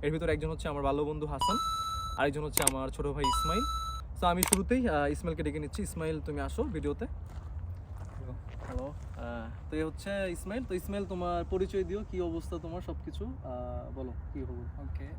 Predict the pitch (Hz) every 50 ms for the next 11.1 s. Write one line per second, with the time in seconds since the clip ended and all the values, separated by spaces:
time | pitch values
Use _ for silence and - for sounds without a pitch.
0 | - - 135 135 131 131 131 135 - - - - - 160 165 170 180 175 - -
1 | 185 165 170 175 - - 214 214 - 160 156 160 165 160 156 - - - 170 175
2 | 165 156 156 165 160 165 - 180 165 160 165 - - 170 170 190 247 - - -
3 | - - - - - - - - - - - 170 - 160 165 165 - - - 180
4 | 175 180 - - 175 175 175 - 165 156 156 151 - - 135 127 - - - -
5 | 143 127 120 127 160 208 214 - - - - - - - - - - - - -
6 | - - - - - - - - 156 151 160 165 165 - 165 165 - - - -
7 | - 185 180 175 180 170 165 170 160 160 160 156 143 135 - 156 165 - - -
8 | 156 156 156 143 139 - 151 147 160 190 - - - 156 147 - - 147 143 143
9 | 143 135 139 - 143 143 143 135 131 131 131 143 139 - 147 143 143 143 156 156
10 | - 175 165 - 170 156 - 147 147 143 143 135 135 123 120 127 123 117 - -
11 | -